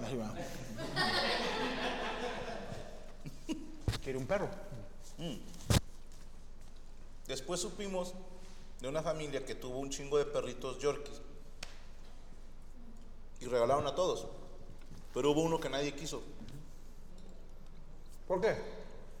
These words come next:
Speaker 2: Está horrible.
Speaker 1: Ujú. -huh.
Speaker 2: oh, Parece que le explotó el boiler, güey.
Speaker 1: Ujú.
Speaker 2: Pinches pelos parados.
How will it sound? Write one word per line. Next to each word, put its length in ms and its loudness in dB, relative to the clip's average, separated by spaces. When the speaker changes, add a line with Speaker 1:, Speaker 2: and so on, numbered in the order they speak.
Speaker 2:
Está 120 6
horrible. 340 8
Speaker 1:
Ujú. 500 -4
-huh. 3250 -6
Speaker 2:
oh, 140 -6
Parece 260 8
que 100 4
le 100 6
explotó 360 2
el 60 6
boiler, 300 10
güey. 120 0
Speaker 1:
Ujú. 480 -6
Speaker 2:
Pinches 180 -4
pelos 240 6
parados. 480 10